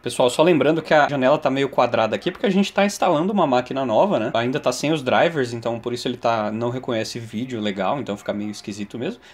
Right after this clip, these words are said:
Mas nada que impeça a gente de configurar, tá? Ele vai continuar aqui, então, o layout do teclado, então a gente mantém português do Brasil.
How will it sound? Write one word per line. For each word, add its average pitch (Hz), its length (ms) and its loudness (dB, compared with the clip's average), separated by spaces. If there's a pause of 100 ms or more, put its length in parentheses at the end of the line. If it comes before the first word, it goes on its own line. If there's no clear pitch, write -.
(120)
Mas 143 220 -2
nada 147 280 2
que 196 120 -6
impeça 139 400 0
a - 20 -4
gente 127 240 -6
de 139 120 -14
configurar, 143 520 0
tá? - 220 -2
Ele 113 100 -4
vai 123 120 2
continuar 123 340 -2
aqui, 113 160 -4
então, 107 400 -4
o 107 60 -6
layout 110 320 0
do 117 100 -10
teclado, 117 540 0
então 127 160 -2
a - 20 -2
gente 120 220 -8
mantém 113 360 -4
português 107 480 -4
do 107 60 -8
Brasil. 107 560 -2